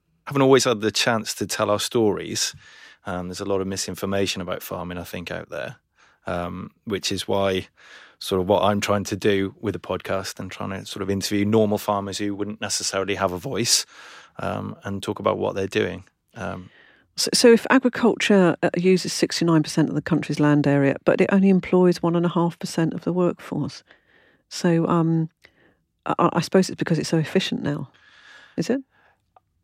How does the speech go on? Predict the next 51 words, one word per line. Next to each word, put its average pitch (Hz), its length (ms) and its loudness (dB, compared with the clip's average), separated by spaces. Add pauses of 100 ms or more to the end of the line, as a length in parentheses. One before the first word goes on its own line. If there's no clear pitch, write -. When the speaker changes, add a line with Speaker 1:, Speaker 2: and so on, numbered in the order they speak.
(140)
Speaker 1:
I 175 100 6
guess 202 220 6
so. 110 260 4
I 113 40 4
mean, 123 240 -2 (200)
<sighs> - 200 -14
yeah. 101 320 2 (840)
I - 100 -4
mean, 120 140 2
my 131 140 4
grandfather 110 720 4
is, 98 280 0 (200)
is, 92 260 -6
uh, 90 340 -2
ninety-seven, 95 1120 -4 (100)
uh, 92 180 -4
still 104 260 0
around, 95 440 -2 (100)
still, 92 400 -4
uh, 92 140 -6
fully 95 280 -4
with 98 180 0
it. 85 220 -4
And 92 300 -8
I 98 380 -2 (120)
took - 240 -8
him 101 60 0
out 98 160 0
last 95 280 -2
year. 95 60 -2
I - 20 -4
was 90 80 -6
baling 92 340 -2
straw, 95 380 -2 (840)
big - 140 -16
tractor, - 320 -4
and 95 60 -6
we've 92 80 -8
got - 160 -12
a - 120 -10
huge 92 140 -10
square 98 260 -8
baler. 95 340 -6 (580)
And 98 380 0
I 101 160 4
took - 200 -8
him 104 80 0
out 98 160 0
<laughs> - 40 -6
on - 60 -10
the 117 80 -2